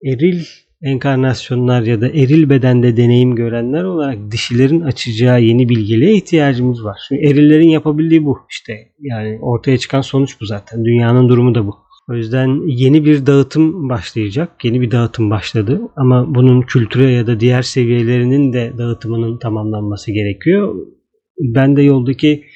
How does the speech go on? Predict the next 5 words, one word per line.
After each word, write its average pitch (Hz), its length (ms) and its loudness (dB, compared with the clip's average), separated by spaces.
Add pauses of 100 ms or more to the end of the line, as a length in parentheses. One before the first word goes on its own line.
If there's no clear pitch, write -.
(360)
ilerlemeye 131 440 0
çalışan 135 420 -2
kişilerden 127 560 2
birisi 131 300 2
olarak, 131 480 0